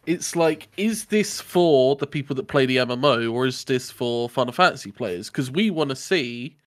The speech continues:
a, like, Yojimbo or Doom Train.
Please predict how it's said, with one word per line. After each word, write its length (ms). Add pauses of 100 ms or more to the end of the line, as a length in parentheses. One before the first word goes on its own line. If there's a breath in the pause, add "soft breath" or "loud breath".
(580 soft breath)
a, 120
like, 420 (400)
Yojimbo 960
or 400
Doom 400
Train. 520